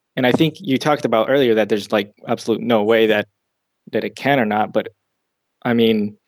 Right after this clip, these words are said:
I, I think what I'm trying to ask is, what is,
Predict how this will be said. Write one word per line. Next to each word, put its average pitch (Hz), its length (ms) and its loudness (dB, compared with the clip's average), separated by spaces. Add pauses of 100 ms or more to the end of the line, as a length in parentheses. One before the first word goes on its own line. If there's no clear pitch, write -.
(1080)
I, 127 140 -2 (100)
I 131 60 0
think 131 280 0 (400)
what 131 140 0
I'm 120 80 0
trying 127 140 -2
to 120 60 2
ask 120 260 0
is, 113 200 -12 (380)
what 135 160 0
is, 120 320 -6